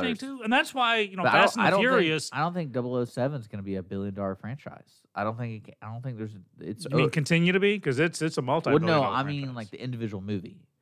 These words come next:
Speaker 1: That's where, that's where the movie industry is going for these big names
Speaker 2: They're relying
Speaker 1: is
Speaker 2: on the name recognition. That's why they're calling it Bond twenty-five. You know, it's like, who cares what we call it? It's just, it's the twenty-fifth Bond movie. That's all you need to know. And there's gonna be a Bond woman. They're no longer called Bond girls. And there's gonna, you know, who's gonna play James Bond and this and that.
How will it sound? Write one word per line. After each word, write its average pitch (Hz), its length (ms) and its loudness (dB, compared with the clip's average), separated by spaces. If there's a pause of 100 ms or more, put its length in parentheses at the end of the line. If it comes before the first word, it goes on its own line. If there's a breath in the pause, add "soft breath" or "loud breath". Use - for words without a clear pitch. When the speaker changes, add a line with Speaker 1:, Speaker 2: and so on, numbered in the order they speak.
(360)
Speaker 1:
That's 131 200 4
where, 190 200 4
that's 135 280 2
where 175 140 2
the 147 80 2
movie 127 300 0
industry 120 320 -6
is 95 100 -8
going 135 480 2
for 104 340 -6
these 104 200 -10
big 107 240 -4
names 110 240 0
Speaker 2:
They're 196 120 10
relying 196 500 6
Speaker 1:
is 220 40 2
Speaker 2:
on 196 360 4
the 160 60 -2
name 160 300 0
recognition. 147 680 0
That's 143 160 0
why 147 80 4
they're 131 60 2
calling 135 220 -2
it 117 100 -6
Bond 165 400 4
twenty-five. 131 840 0
You 135 100 -4
know, 120 160 -4
it's 113 100 -8
like, 120 220 -2
who 196 140 4
cares 202 320 4
what 165 120 2
we 143 80 -6
call 151 360 4
it? 143 100 2
It's 123 100 -4
just, 143 200 -4
it's 123 140 -10
the 135 80 -12
twenty-fifth 131 440 -4
Bond 117 300 -2
movie. 104 180 -8
That's 101 140 -10
all 147 260 6
you 139 120 -2
need 127 180 -6
to 127 80 -14
know. 95 320 -14
And 120 100 -14
there's 120 140 -6
gonna 156 160 -6
be 156 140 0
a 151 40 2
Bond 139 400 2
woman. 127 380 0
They're 120 80 -6
no 120 100 -8
longer 113 240 -10
called 104 240 -8
Bond 110 280 -4
girls. 117 340 -2
And 135 160 -4
there's 131 140 -8
gonna, 135 180 -8
you 135 100 -8
know, 107 140 -6
who's 143 200 0
gonna 139 140 -6
play 123 180 -4
James 113 280 -10
Bond 107 320 -10
and 104 100 -14
this 104 160 -16
and 110 120 -16
that. 107 200 -6